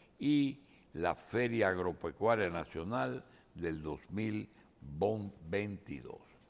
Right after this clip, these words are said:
Todo en Ruta Ganadera. Gracias a los editores de Ruta Ganadera,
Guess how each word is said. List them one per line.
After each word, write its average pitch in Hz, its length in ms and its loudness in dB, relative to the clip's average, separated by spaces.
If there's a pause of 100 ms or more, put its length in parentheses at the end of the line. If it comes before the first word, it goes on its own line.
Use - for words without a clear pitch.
(680)
Todo 131 460 4 (440)
en 80 240 -4 (140)
Ruta 113 600 -2 (100)
Ganadera. 76 760 -4 (320)
Gracias 117 840 2 (800)
a 78 140 0
los 110 300 4 (180)
editores 90 1000 0 (1200)
de 73 240 -6
Ruta 101 540 -2
Ganadera, 85 760 0